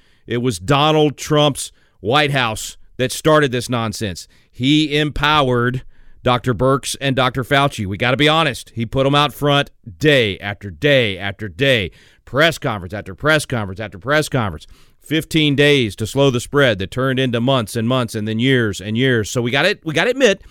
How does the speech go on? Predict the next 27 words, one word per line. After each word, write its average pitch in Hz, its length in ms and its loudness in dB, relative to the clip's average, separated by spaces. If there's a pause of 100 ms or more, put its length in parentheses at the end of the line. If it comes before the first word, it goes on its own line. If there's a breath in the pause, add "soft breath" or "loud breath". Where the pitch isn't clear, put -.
(380 soft breath)
that 123 140 0
it 127 40 0
was 123 140 -4
Donald 135 300 0
Trump's 165 280 -2
White 151 220 2
House 151 280 0
that 131 260 -6
did 143 160 4
the 151 100 0
first 226 300 2
covid 127 320 2
relief 110 320 -2 (320 soft breath)
package. 110 420 -2
And 120 200 -2
then, 160 260 4
of 160 140 0
course, 185 420 4
anytime 214 680 0
you 202 160 -4
do 208 180 -4
that, 147 220 0
anytime 214 360 -2
a 220 60 2
Republican 202 540 -2
does 175 260 0
this, 113 240 -2